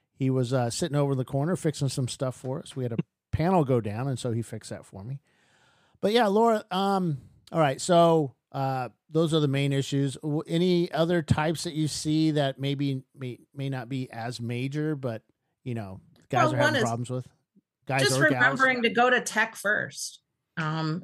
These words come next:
Speaker 2: and, and reading the sups. You know, we put those sups out, and they're, they're easily accessible now that you've got 'em on the front page of the,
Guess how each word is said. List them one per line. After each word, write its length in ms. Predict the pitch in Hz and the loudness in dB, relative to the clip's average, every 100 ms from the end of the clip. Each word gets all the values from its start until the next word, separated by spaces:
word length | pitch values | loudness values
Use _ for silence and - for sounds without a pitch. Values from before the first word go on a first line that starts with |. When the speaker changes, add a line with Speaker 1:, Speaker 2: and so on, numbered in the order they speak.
| - | -2
Speaker 2:
and, 260 | 185 180 | 0 2
and 200 | 202 202 | 0 0
reading 300 | 196 233 226 | 2 2 2
the 100 | 196 | 2
sups. 640 | 180 - 190 - - - - | 0 0 0 -2 -6 -8 -6
You 80 | - | -4
know, 240 | 165 165 165 | -2 -2 0
we 140 | 175 | -2
put 260 | 175 220 214 | -2 -4 0
those 240 | 196 185 | 0 2
sups 300 | 196 190 - | 0 0 -2
out, 340 | 190 160 156 - | -2 -2 -2 -4
and 180 | 180 175 | -2 2
they're, 320 | 175 170 175 - | 2 0 -2 0
they're 240 | 170 180 - | 2 2 0
easily 460 | 214 226 226 214 | -2 0 0 2
accessible 640 | 180 - 208 262 240 185 160 | 2 2 0 0 -2 -2 0
now 280 | 160 170 165 | 0 0 0
that 200 | 147 - _ | -2 -4 _
you've 180 | 185 180 | -4 0
got 160 | 170 170 | 0 0
'em 100 | 165 | 0
on 120 | 147 | -2
the 60 | 147 | -4
front 320 | - 160 - | -4 -4 -4
page 520 | - 175 185 147 - | -2 2 2 -2 -4
of 180 | 151 156 | -8 -4
the, 320 | 147 143 143 | 0 0 -2